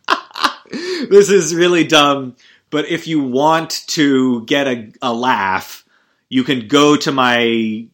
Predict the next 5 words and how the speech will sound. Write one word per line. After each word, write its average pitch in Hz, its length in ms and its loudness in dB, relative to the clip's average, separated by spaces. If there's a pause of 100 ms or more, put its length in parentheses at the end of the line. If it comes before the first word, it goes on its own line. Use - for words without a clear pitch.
like, 110 460 -6
um, 104 580 -4
my 107 200 -6
Facebook - 640 -4
page 95 680 -12